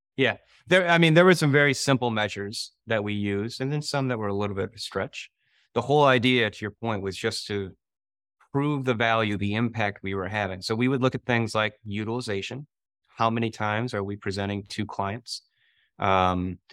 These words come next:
for white papers we wrote or others, you know, y-, you would look at distribution,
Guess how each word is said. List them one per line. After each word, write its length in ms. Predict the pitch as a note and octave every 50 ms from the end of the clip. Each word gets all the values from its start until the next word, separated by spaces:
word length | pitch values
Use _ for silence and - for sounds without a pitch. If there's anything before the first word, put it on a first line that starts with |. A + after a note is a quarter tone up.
| - _ -
for 540 | - - - A2+ G#2 G2+ G2 G2 F#2+ F#2+ F#2+
white 260 | F#2 G2+ A#2+ B2+ B2
papers 360 | B2+ B2 A#2+ A2+ - A2+ G#2
we 100 | G#2+ A2
wrote 340 | G#2 G2+ G#2+ G#2 G#2+ G#2 G2+ _ -
or 160 | G#2+ G#2 G2+
others, 400 | G2+ G#2 G#2 G2+ G2+ F#2 - -
you 100 | G2+ G#2+
know, 80 | G2+ G2
y-, 100 | F#2+ F#2
you 380 | F#2+ - - - G#2 G#2 G#2+ G2+
would 240 | G#2 G2+ F#2+ F2 F2+
look 260 | - A2 A2 B2 - A#2+
at 100 | G2 G2
distribution, 800 | A2+ G2+ - - F#2+ F2+ G2 G2+ F#2+ - - G#2 G2+ G2 G2